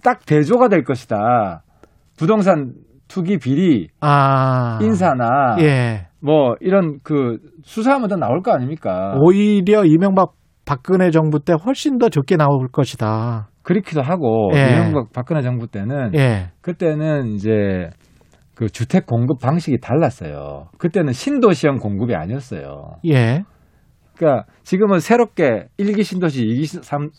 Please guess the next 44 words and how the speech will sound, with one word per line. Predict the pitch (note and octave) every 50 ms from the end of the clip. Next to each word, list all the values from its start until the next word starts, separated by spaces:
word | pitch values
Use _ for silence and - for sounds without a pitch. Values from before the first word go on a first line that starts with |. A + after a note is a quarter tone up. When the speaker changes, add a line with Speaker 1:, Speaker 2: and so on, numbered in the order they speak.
| _ _
Speaker 2:
이 | D#3+ E3+
기, | E3
Speaker 1:
삼 | D3+ D3 D#3
기 | D3 C#3+
Speaker 2:
이 | C#3+ E3 D#3 C#3+
기 | E3+
Speaker 1:
가잖아요. | E3+ F3 E3 E3 D#3+ D#3
Speaker 2:
신도시, | - - D#3 D3+ C#3+ C#3 C3 - C#3+ B2+
삼 | - D#3+ F3 F3
기 | D#3+ D#3+ C#3+
신도시. | C3 - D#3 C#3 C3 B2 A2+ - B2
그렇죠. | A2+ C3 C3 B2 - - B2 - - - - - _
그때는 | - F3+ D#3+ - - A#3 A#3 A#3 A3+ A#3 B3+ A#3+ A3 F#3 D3+ C3 - _
신도시가 | - - - C4 C#4 C#4 B3+ - B3 D3+
없었네. | A#2 G#2+ - F3 G3+ G#3+ F3 C3+ A#2 A#2+ D#3+ F#3+
Speaker 1:
없었어요. | G#2 G#2 F#2 - - - - - - E2+ D#2 D2 C#2 E2 - - _ _ _ _ _ _
Speaker 2:
그때 | - D#3+ D3 - E3+
Speaker 1:
그러니까 | D3+ D#3
Speaker 2:
십 | A#2+ F#3
년 | F3 E3+ D#3
동안은. | - D3+ C3+ C3 B2 D3
Speaker 1:
노무현 | F3 G3+ A3 A#3 B3 A#3+ A3+ G#3+
Speaker 2:
예. | F#3
Speaker 1:
정부 | F3 F3 E3 D#3 E3 E3
때 | D3+ - - G3+ G#3
이 | F3 C3 B2 A#2
기 | D3
신도시고요. | C3 F3 F3 D#3+ C#3+ A2+ - G2 F2 F2+ A2+ D3+ E3 C#3 - D#3+ D#3 E3
Speaker 2:
음. | D#3+ D3+ C#3+ C3 A#2+ A2+ G#2+ G#2 G2+ -
Speaker 1:
일 | - G#3+ G#3+
기 | A3 A#3 A3+
신도시는 | F#3 G3+ F#3+ F3 F3+ E3+ C#3+ C3 D3 C#3 D3 D#3+ F3+ F#3 F3+ F3 D#3 D3 C3
그 | A#2 -
누구야? | C3 B2+ A2+ G2+ G2+ G#2+ A#2+ B2 A#2 G#2 G2+
저 | F2+ G2 F#2+ F2+
노-, | G#2 G#2+
Speaker 2:
그, | C3 D3 C#3+ C#3 C#3 C3+
Speaker 1:
노태우 | A#2
Speaker 2:
저 | A2 D3 C#3+ C#3+ C#3+ C#3+
Speaker 1:
정부. | C3 A#2+ A2+ D#3
Speaker 2:
노태우 | D#3 E3 F3 E3 D#3+
정부 | D3+ D3+ C#3 C3
Speaker 1:
정부. | A2 A2 G#2+ A2
Speaker 2:
때요. | - A#2 A#2